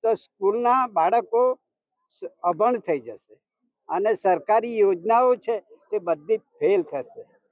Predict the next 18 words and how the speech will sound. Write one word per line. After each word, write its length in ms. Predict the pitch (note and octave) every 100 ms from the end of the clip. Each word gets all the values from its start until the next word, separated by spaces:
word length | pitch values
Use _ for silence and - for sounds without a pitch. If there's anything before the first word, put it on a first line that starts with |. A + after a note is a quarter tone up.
| _ _
અને 220 | E3+ A3 A#3
અમારે 420 | G3 G#3+ A3 A3+
નગરપાલિકામાં 800 | F#3+ G#3 F#3+ G3+ G3 F#3+ G#3 G3+
જોડાવું 500 | - D#3 F#3 G3+ F3
નથી, 340 | - - F#3+
નથી 320 | F3+ D4 -
ને 120 | D#3+ C#3+
નથી 360 | C3+ - -
જ. 60 | B2 _ _ _ E3
એ 60 |
અમારો 400 | E3+ E3 E3+ D#3 - _ - G#3+
પરમેનન્ટ 520 | C#3 C#3+ D#3+ E3 D#3+
સિદ્ધાંત 420 | D3+ B2+ D#3+ E3+ D#3+
છે 200 | G3 - -
અને 200 | D3+ D#3
એના 160 | D#3 E3
માટે 260 | D#3+ E3
અમે 260 | D#3+ D#3+